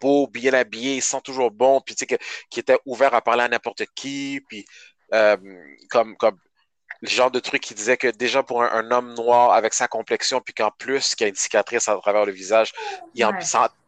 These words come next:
Speaker 1: tu le, tu le vois, t'embarques tout de suite dans un genre de stéréotype que,
Speaker 2: Ouais.
Speaker 1: ah, regarde le noir gangster et tout. Et
Speaker 2: Ouais.
Speaker 1: loin de là, oui, il vient de là, mais la vie qui, qui, qui, qui a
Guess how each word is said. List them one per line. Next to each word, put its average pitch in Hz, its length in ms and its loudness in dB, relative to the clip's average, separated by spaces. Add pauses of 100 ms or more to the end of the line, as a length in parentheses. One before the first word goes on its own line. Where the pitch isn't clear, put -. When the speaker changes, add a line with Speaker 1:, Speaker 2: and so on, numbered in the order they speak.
(140)
Speaker 1:
tu - 160 -4
le, 113 180 0
tu - 160 -4
le 101 60 -6
vois, 120 180 6
t'embarques 107 380 0
tout 117 160 -10
de - 80 -20
suite - 260 -4
dans 104 220 -4
un 101 40 -6
genre 101 400 -6
de 101 140 -2
stéréotype 110 640 0
que, - 80 -4
Speaker 2:
Ouais. 110 80 6
Speaker 1:
ah, 110 100 6
regarde 107 240 2
le 107 120 0
noir 107 280 2
gangster 101 400 -2
et 101 80 -6
tout. 165 220 -12 (420)
Et 110 80 0
Speaker 2:
Ouais. 101 120 2
Speaker 1:
loin 123 240 4
de 117 80 4
là, 117 300 8
oui, 120 320 0
il 131 40 -4
vient 113 320 0
de 139 160 4 (100)
là, 151 240 6 (400)
mais 110 320 2
la 107 280 4
vie 101 260 -8
qui, - 220 -16
qui, - 240 -20
qui, 101 160 -14
qui - 120 -6
a 95 60 -2